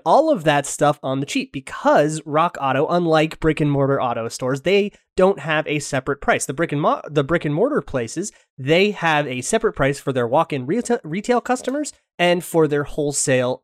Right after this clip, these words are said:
buyers. So you might be getting ripped off, but Rock Auto has the same price for everybody, and you can find everything you need. Just enter your make, your model, and your year. Their catalog is unbelievably expansive and easy to navigate. You can find whatever it is you're looking for. And when you buy something, make sure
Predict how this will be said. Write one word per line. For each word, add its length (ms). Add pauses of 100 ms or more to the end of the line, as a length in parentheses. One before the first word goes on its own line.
buyers. 500
So 360 (220)
you 100
might 160
be 100
getting 280
ripped 220
off, 200
but 140
Rock 240
Auto 160
has 160
the 80
same 320
price 400 (260)
for 320 (320)
everybody, 760
and 80
you 60
can 120
find 220
everything 320
you 60
need. 160
Just 180
enter 160
your 140
make, 260
your 120
model, 320
and 120
your 220
year. 480 (260)
Their 300
catalog 560
is 240
unbelievably 640
expansive 480
and 100
easy 240
to 100
navigate. 360
You 80
can 80
find 260
whatever 280
it 80
is 240
you're 180
looking 420
for. 200
And 160
when 80
you 80
buy 260
something, 480
make 160
sure 320